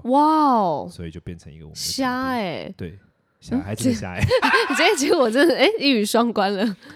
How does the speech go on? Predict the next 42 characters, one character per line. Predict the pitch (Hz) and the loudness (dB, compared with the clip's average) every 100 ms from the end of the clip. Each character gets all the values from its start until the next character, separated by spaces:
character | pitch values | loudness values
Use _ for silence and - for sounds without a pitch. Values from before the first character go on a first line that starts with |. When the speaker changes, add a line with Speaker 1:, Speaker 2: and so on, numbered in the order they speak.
| - | -4
Speaker 2:
对 | 127 | -2
啊， | 104 | -2
真 | 113 | -4
的 | 110 | -4
钓 | 117 | -4
虾， | 98 104 | -4 -6
就 | 113 | -6
钓 | 107 | -6
虾 | 92 | -6
场。 | 87 - | -12 -10
Speaker 1:
哦， | - 233 277 311 311 254 - | -4 -2 0 2 2 0 -2
诶， | 247 | -4
那 | 254 254 | -2 -4
蛮， | 208 - | -4 -6
蛮 | 170 165 | -6 -6
好 | 196 - | -6 -8
的。 | - - | -14 -2
诶， | 403 | 2
Speaker 2:
对， | 453 | 2
Speaker 1:
那 | 415 | 2
你 | |
们 | 220 190 | 0 -4
住 | 226 240 | -4 -4
寺 | - 233 | -4 -4
庙 | 214 202 | -2 -2
是， | 202 190 165 | -2 -2 -4
Speaker 2:
对， | |
对。 | |
Speaker 1:
就 | - | -4
是 | 208 | 0
睡 | 214 233 | 0 0
得 | 185 | -4
还 | 175 151 | -6 -8
不 | 170 | -8
错， | - 180 | -6 -6
还 | 170 185 | -6 -6
其 | - 180 | -6 -8
实 | |
就 | 170 | -6
是 | 196 | -6
像 | 185 196 | -4 -4
我 | 170 - - | -4 -6 -10